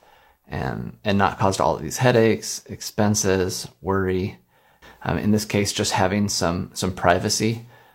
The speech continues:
of ownership would have helped a lot, would have avoided this situation. So if you have valuable assets in your personal name, you own them in your personal name,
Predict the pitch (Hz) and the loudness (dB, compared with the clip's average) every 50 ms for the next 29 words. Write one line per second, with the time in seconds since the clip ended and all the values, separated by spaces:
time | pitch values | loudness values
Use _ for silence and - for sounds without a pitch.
0 | _ _ - - 80 85 78 - - 95 104 104 113 110 - - 127 131 135 - | _ _ -4 -2 0 0 0 -2 -2 -2 0 2 2 2 2 2 0 0 0 -4
1 | - - _ _ _ _ _ _ _ _ _ - - 95 95 90 87 85 - - | -10 -20 _ _ _ _ _ _ _ _ _ -8 -2 0 2 2 2 2 0 -4
2 | - - - 90 90 87 - - - - _ _ _ _ _ _ - 101 90 87 | -6 -2 0 0 0 0 -2 -8 -18 -20 _ _ _ _ _ _ -4 -2 0 0
3 | 80 80 82 82 - - - - - 107 98 - - - - - - 87 90 90 | 2 2 0 -2 -4 -8 -12 -10 -6 -4 -4 -4 -4 -8 -10 -4 -2 -2 0 0
4 | - 82 - - 69 - - - - - - - - 80 85 - - 87 87 - | -2 -2 -4 -4 -6 -6 -6 -6 -6 -6 -8 -6 -4 -4 -4 -4 -4 -4 -4 -2
5 | - 90 87 85 - - - - _ _ _ - - 113 110 107 101 104 95 101 | 0 0 0 0 -2 -6 -16 -20 _ _ _ -6 0 2 4 4 6 6 6 6
6 | 104 107 98 98 - - 90 95 95 92 - - 95 98 92 - - - - - | 6 4 4 2 0 0 0 -2 -2 -2 -2 -2 -2 -2 0 -2 -4 -4 -6 -10
7 | _ _ _ _ _ _ _ _ _ _ _ - 120 117 120 120 113 120 123 117 | _ _ _ _ _ _ _ _ _ _ _ 0 2 4 4 4 2 2 2 0
8 | 117 120 117 107 104 104 104 113 120 117 113 92 65 - - 110 107 107 107 101 | 0 2 2 4 4 4 4 4 2 2 0 0 -2 -4 -2 0 0 2 2 2
9 | 101 101 104 107 - - - _ _ _ _ _ - 110 110 110 107 - 110 104 | 0 0 -2 -4 -6 -10 -16 _ _ _ _ _ 0 2 2 2 2 2 0 0
10 | - 110 104 104 101 101 98 101 107 | 2 2 2 2 2 2 2 0 -2